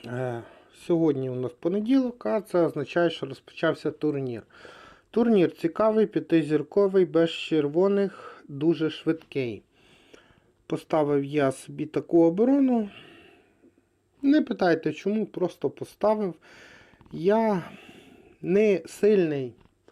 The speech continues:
в оборонах на, на п'ятірках, на жаль. А в О Б, тобто в Д Ш, я в дуже швидкий, тим паче.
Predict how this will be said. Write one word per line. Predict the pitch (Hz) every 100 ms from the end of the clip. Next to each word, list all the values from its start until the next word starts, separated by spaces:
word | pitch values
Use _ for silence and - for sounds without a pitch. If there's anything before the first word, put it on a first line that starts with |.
| _ _ _ _
в | 135 147
оборонах | 139 151 196 220 196 170 165
на, | 147 143 131 127 - _ _ _ _ _ _ _ _ _ _ _ _ _ _ -
на | 151 139
п'ятірках, | 143 131 135 117 - 101 -
на | 127
жаль. | 120 120 104 95 _ _ - - _ _ _ _ -
А | 139
в | 135 -
О | 147 131
Б, | 147 196 214 202 190 - - - _ _ _ _ _ _ _ _ _ _ _ _ - _ _
тобто | 143 127 135
в | 123
Д | 127
Ш, | - 131 95 - _ -
я | 135
в |
дуже | 127 143 131
швидкий, | 135 147 151 - 226 226 202 _ - - - - _ -
тим | 151 143
паче. | - 110 107 - 113